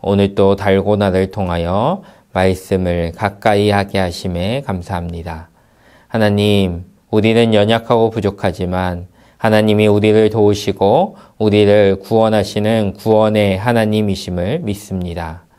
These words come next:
하나님, 연약하고 부족한 우리를 도우시고 우리를 구원하여 주시고 우리에게 새 생명을 허락하여 주시옵소서. 또한 우리가 이 땅에서 살아갈 때 하나님, 우리의 자녀들을 지켜주시고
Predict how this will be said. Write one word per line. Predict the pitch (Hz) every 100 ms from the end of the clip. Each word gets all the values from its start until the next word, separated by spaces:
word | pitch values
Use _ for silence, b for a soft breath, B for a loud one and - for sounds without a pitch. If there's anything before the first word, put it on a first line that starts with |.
| b b b b b
하나님, | - 107 98 101 98
연약하고 | 104 120 131 131 123 120
부족한 | 110 107 - 107
우리를 | 98 98 95 95
도우시고 | 92 92 90 - 87 82 82 85 - b b b b b b _
우리를 | 104 101 101 101 101
구원하여 | 104 117 117 117 107 104
주시고 | 101 95 - 90 - 85 85 87 b b b
우리에게 | 101 98 92 90 92 90 117 160
새 | -
생명을 | 135 143 120 101 87 90 120 160
허락하여 | 117 104 - 92 87 95 139
주시옵소서. | - 104 101 - 90 87 80 85 - b b b b
또한 | 120 113 110 107 107
우리가 | 113 113 113
이 | 113
땅에서 | - 120 117 123
살아갈 | 113 131 123 113 92 -
때 | 104 95 92 B B B
하나님, | - 110 110 107 104
우리의 | 123 135 131
자녀들을 | 127 113 113 107 107 110
지켜주시고 | 104 - - 98 92 - 87 87 82